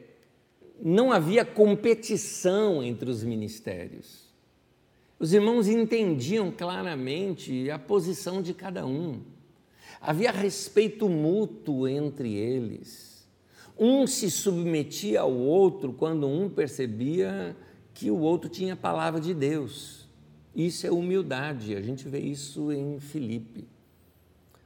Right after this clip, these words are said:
Uma outra característica de ministério que a gente vê aqui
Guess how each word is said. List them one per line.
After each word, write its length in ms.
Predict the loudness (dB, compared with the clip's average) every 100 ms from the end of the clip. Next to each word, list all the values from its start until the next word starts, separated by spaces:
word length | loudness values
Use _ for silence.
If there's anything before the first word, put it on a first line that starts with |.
| 4
Uma 120 | 6
outra 180 | 6 4
característica 720 | -2 -2 0 -2 2 0 0
de 140 | -2 -2
ministério 800 | -2 -4 -6 -4 0 0 0 -4
que 80 |
a 40 | -6
gente 360 | -6 -8 -10
vê 400 | -12 -2 0 0
aqui 640 | -2 -4 -4 -4 -4 -8